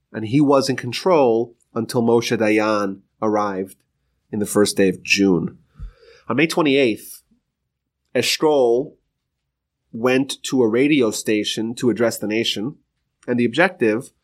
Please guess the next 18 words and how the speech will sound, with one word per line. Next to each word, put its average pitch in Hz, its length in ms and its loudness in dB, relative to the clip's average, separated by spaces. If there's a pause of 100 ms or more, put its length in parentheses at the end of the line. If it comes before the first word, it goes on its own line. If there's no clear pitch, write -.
(320)
was 175 120 0
to 214 80 0
calm 202 240 0
everyone 196 240 0
down, 127 300 0 (280)
to - 80 -12
tell 185 160 4
everyone, 180 380 0
"We're 196 100 0
ready. 127 400 0 (680)
If 156 120 -2
the 156 140 2
Arabs 175 340 2
attack, 165 600 -2 (720)
we'll 151 180 2
repel 185 400 0
their 208 160 0
attack, 170 540 -2